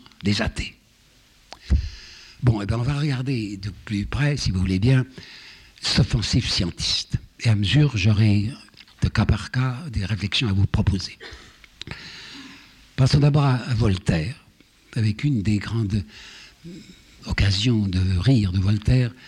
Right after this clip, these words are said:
ça a été de se moquer de l'arrogance du ciron que nous sommes.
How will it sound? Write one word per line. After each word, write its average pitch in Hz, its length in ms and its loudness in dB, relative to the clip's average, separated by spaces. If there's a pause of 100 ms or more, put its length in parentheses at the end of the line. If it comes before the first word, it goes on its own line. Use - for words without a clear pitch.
(300)
ça 123 100 -2
a 127 40 4
été 120 140 4
de - 40 -8
se - 140 -2
moquer 117 420 0
de 113 300 0 (680)
l'arrogance 107 580 2
du 104 100 2
ciron 139 440 2
que - 120 2
nous 113 120 4
sommes. 87 380 -2